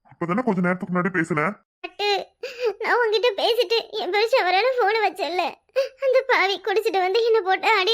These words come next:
Speaker 2: அடின்னு அடிச்சிட்டான் பட்டு.
Speaker 1: அடிச்சானா? என்ன லட்டு சொல்ற? உன் மேல கை வைக்க அவனுக்கு யார் உரிமை கொடுத்தது? என்ன நினைச்சுக்கிட்டு இருக்கா? ஐயோ லட்டு, ரொம்ப அடிச்சிட்டானா? அவனை என்ன பண்ணட்டும்?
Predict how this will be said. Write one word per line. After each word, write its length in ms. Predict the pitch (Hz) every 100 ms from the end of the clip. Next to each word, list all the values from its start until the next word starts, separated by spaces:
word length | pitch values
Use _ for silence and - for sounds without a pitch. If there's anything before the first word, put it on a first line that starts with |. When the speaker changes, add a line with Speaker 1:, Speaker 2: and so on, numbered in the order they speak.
| 427
Speaker 2:
அடின்னு 260 | 381 453 370
அடிச்சிட்டான் 520 | 453 480 403 359 453
பட்டு. 220 | 339 349 320 320 _ _ -
Speaker 1:
அடிச்சானா? 380 | 147 302 233 143 135 _ _ _ _ 220
என்ன 140 | 214 277
லட்டு 220 | 208 214
சொல்ற? 280 | 170 170 220 - _ _ _ _ 170
உன் 140 | 240
மேல 140 | 208 254
கை 80 | 185 208
வைக்க 160 | - 214
அவனுக்கு 260 | 151 254 233
யார் 180 | 208 247
உரிமை 180 | 185 226
கொடுத்தது? 320 | 190 190 190 247 - _ _ 165
என்ன 160 | 285 285
நினைச்சுக்கிட்டு 340 | 233 262 254
இருக்கா? 200 | 202 208 226 - _ _ _ -
ஐயோ 300 | 160 156 170 180
லட்டு, 280 | 165 156 180 185 _ _ 277 - _ 202
ரொம்ப 160 | 190 214
அடிச்சிட்டானா? 480 | 202 - 240 214 180 208 - _
அவனை 120 | 147 139
என்ன 120 | 151 226
பண்ணட்டும்? 340 | 185 185 165